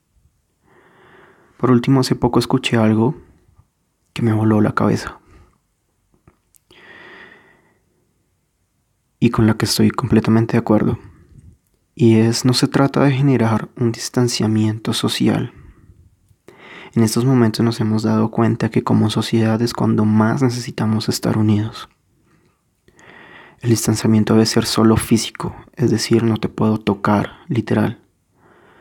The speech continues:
Pero como parte,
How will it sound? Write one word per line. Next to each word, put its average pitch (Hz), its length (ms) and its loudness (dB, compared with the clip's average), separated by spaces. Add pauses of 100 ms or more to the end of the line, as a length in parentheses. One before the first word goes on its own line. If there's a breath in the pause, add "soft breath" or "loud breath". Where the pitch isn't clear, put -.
(2000 soft breath)
Pero 120 220 4
como 104 260 -4
parte, 131 640 -6